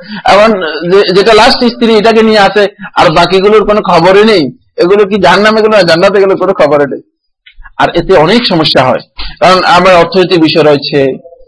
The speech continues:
এমন ভালোবাসার বিষয় রয়েছে, উপঢৌকন সৌজন্যতার বিষয় রয়েছে, সময় দেওয়ার বিষয় রয়েছে, সন্তানদের হুকুকের সাথে সংশ্লিষ্ট রয়েছে। এটা আসলে খুব ক্ষুদ্র বিষয় নয়। ইসলাম অনুমোদন দিয়েছে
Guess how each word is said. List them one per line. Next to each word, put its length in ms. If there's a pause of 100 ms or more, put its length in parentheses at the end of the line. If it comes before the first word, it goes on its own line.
(160)
এমন 240
ভালোবাসার 500
বিষয় 280
রয়েছে, 600
উপঢৌকন 600 (320)
সৌজন্যতার 520
বিষয় 260
রয়েছে, 320
সময় 340
দেওয়ার 220
বিষয় 320
রয়েছে, 480 (360)
সন্তানদের 480
হুকুকের 400
সাথে 280
সংশ্লিষ্ট 300
রয়েছে। 300 (320)
এটা 160
আসলে 160
খুব 140
ক্ষুদ্র 360
বিষয় 280
নয়। 220 (800)
ইসলাম 320
অনুমোদন 360
দিয়েছে 380